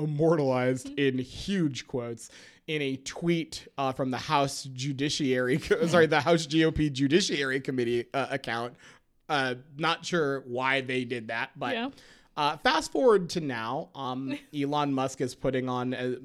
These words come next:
Speaker 1: as many Nazi sympathizers onto Twitter as he possibly can, um, ratcheting up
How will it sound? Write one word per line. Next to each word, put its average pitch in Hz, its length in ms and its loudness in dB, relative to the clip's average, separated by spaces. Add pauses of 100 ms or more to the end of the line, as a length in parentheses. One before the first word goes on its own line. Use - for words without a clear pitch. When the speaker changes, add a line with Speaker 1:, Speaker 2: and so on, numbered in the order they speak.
Speaker 1:
as 127 200 -2
many 127 600 -2
Nazi 127 380 -6
sympathizers 123 680 -6
onto 127 240 -6
Twitter 127 320 -4
as 127 120 -4
he 139 80 -2
possibly 135 480 -4
can, 113 460 -12 (380)
um, 117 440 -8 (300)
ratcheting 143 460 2
up 135 320 -2